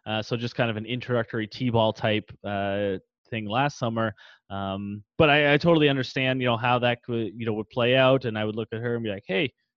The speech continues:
you need to do this," even though everyone else isn't, you know, performing at that level, I would still probably be a little bit tougher and push her a little bit more. Absolutely.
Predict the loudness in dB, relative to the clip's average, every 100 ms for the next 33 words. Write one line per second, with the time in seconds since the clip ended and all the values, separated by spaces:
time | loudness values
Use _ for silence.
0 | _ -6 -4 -4 -2 2 4 6 4 2
1 | -4 -4 -2 0 4 4 4 2 2 0
2 | -2 -4 -4 -6 -8 -8 -8 -6 -4 -6
3 | -6 -2 2 2 2 0 -6 -4 0 2
4 | 0 -2 -2 2 2 2 -2 -2 -2 -4
5 | -4 -4 -6 -4 -4 -4 -4 -2 -2 -4
6 | -8 -10 -10 -10 -8 -8 -6 -6 -8 -12
7 | -12 -12 -12 -16 -4 0 0 -2